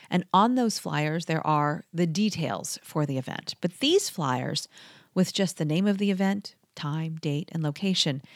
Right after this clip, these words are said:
may not actually be enough to entice someone to buy a ticket or look to get more information. What if this is a recurring event and you had pictures from last year's festivities? What if you put those pictures with lots of smiling people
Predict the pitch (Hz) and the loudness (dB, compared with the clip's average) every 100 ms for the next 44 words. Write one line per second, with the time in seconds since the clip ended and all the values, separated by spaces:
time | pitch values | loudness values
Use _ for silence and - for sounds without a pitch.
0 | - - - - 196 254 330 311 302 214 | -20 -20 -20 -2 2 4 4 4 2 2
1 | 214 - 202 180 170 160 190 180 170 127 | -2 -4 -4 -4 -4 -4 -2 0 -2 -4
2 | 127 - - 165 147 - 196 190 - 147 | -8 -14 -6 -4 -4 -6 -6 -6 -4 -4
3 | 143 143 - 151 139 143 160 147 160 160 | -4 -6 -6 -6 -6 -4 -2 -2 -2 -4
4 | - 151 - 147 - - _ - 165 160 | -6 -8 -6 -6 -8 -14 _ -2 0 2
5 | 147 - - - 156 135 139 143 143 131 | 0 -2 -6 -4 -2 -4 -4 -4 -4 -2
6 | - - - _ _ - - - - - | -2 -4 -12 _ _ -20 -20 -20 -20 -20
7 | - - 214 330 247 - 175 170 165 147 | -14 0 4 6 4 2 -2 0 2 2
8 | 143 - 254 240 160 139 117 - - - | -2 -6 -2 0 2 0 -4 -8 -10 -6
9 | 160 156 151 - 139 - 139 139 - - | -2 0 0 -2 -8 -4 -2 -2 -4 -4
10 | 135 139 - _ _ 165 143 139 - - | -4 -6 -12 _ _ 0 2 2 0 -4
11 | 135 131 - 127 - 208 165 139 - - | -4 -6 -8 -12 -6 -4 -2 -4 -8 -14
12 | - - - - - - 180 214 330 165 | -18 -20 -18 -18 -20 -10 2 6 8 6
13 | 143 175 - 175 151 143 156 175 262 - | 4 -2 -2 -2 -2 0 2 2 2 -4
14 | 143 - - - - 151 - 165 160 160 | -6 -4 -6 -8 -8 -8 -6 0 6 6
15 | - - 139 - 160 165 175 180 - 262 | 4 -6 -6 -4 2 4 4 0 -2 -2
16 | - 113 | 0 0